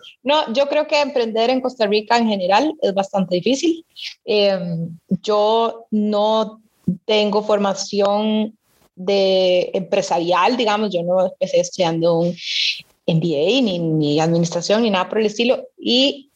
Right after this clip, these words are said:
es también algo muy interesante porque, bueno, ahora estoy muy enfocada en el rol del diseño en los negocios y es, eh, la conversación que me tiene más apasionada en los últimos meses.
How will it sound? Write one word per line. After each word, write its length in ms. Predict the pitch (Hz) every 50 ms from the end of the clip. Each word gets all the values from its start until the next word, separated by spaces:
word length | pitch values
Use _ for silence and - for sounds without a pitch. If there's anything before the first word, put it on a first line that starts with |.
| _ _ _ _
es 220 | - 214 214 - -
también 280 | 247 247 247 247 247
algo 180 | 254 247 240 247
muy 120 | 240 240
interesante 520 | 240 226 240 240 233 233 220 220 220 233 220
porque, 380 | - 196 190 190 - 147 127 -
bueno, 160 | 220 214 190
ahora 140 | 185 190 226
estoy 180 | 220 - 240 220
muy 260 | 214 226 254 262 226
enfocada 600 | 190 175 175 170 - 175 170 170 160 156 - _ -
en 200 | 196 190 185 180
el 160 | 170 156 170
rol 180 | 185 185 180
del 160 | 180 185 190 170
diseño 300 | 185 175 - 170 165 165
en 60 | 175
los 120 | 175 175
negocios 520 | 170 165 165 160 - 185 175 - - - -
y 100 | - 190
es, 360 | 175 170 175 - - - - _ _ _ -
eh, 360 | 180 180 175 165 165 165 - -
la 100 | - 185
conversación 640 | - 180 175 180 165 - - - 185 175 180 180 180
que 100 | - -
me 100 | 185 175
tiene 220 | 175 - 175 165
más 160 | 170 175 175 170
apasionada 500 | 175 180 190 180 - 160 165 156 151 160
en 60 | 165
los 140 | 170 170 170
últimos 300 | 170 - 202 190 170 170
meses. 420 | 180 208 214 214 202 180 - -